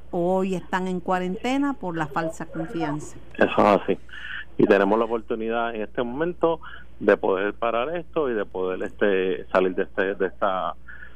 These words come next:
Speaker 2: esta pandemia, si Dios quiere.
Speaker 1: Mira,
Speaker 2: Pero
Speaker 1: te voy a decir un
Speaker 2: necesitamos
Speaker 1: sec-,
Speaker 2: ayuda de todo el mundo.
Speaker 1: te voy a decir un secreto y te lo voy a decir en público.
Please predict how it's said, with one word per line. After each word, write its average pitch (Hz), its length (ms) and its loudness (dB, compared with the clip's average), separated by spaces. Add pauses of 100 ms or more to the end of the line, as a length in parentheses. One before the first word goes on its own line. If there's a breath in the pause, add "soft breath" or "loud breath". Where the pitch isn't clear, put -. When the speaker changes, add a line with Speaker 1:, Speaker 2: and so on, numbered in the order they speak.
(220 loud breath)
Speaker 2:
esta 95 260 6
pandemia, 87 460 -2
si 95 80 2
Dios 90 200 4
quiere. 180 300 0
Speaker 1:
Mira, - 0 -
Speaker 2:
Pero 269 160 -2
Speaker 1:
te 269 100 0
voy 233 180 0
a 247 60 0
decir 269 260 -2
un 277 60 2
Speaker 2:
necesitamos 208 120 2
Speaker 1:
sec-, 208 100 2
Speaker 2:
ayuda 202 80 0
de 202 60 -2
todo 214 80 -8
el 202 60 -10
mundo. 180 140 -10
Speaker 1:
te 208 120 -6
voy 175 140 -2
a 170 40 -2
decir 190 220 -4
un 233 100 -2
secreto 220 520 -4
y 214 40 -4
te - 100 -6
lo 185 60 -4
voy 175 80 0
a 175 40 -2
decir 202 180 -6
en 196 100 -4
público. 185 580 -4